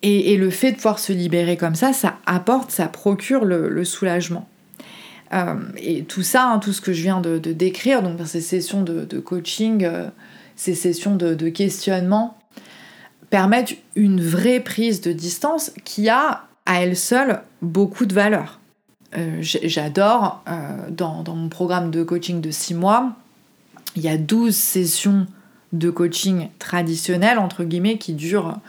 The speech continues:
une heure, une heure dix, euh, chacune. Et j'adore, évidemment, c'est une part très importante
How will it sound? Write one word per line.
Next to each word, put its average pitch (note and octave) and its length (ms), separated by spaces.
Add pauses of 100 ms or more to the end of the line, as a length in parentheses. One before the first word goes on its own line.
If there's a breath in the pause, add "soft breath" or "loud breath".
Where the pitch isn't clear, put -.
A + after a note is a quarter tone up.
(320 loud breath)
une G3 240
heure, G3 420
une F#3 180
heure F3 160
dix, F3 420
euh, D3+ 300
chacune. A3+ 640 (580 loud breath)
Et A#3 400 (400)
j'adore, F3+ 480
évidemment, F3+ 540
c'est F#3 240
une E3+ 280
part G#3+ 420 (360 loud breath)
très C4 440
importante F3+ 680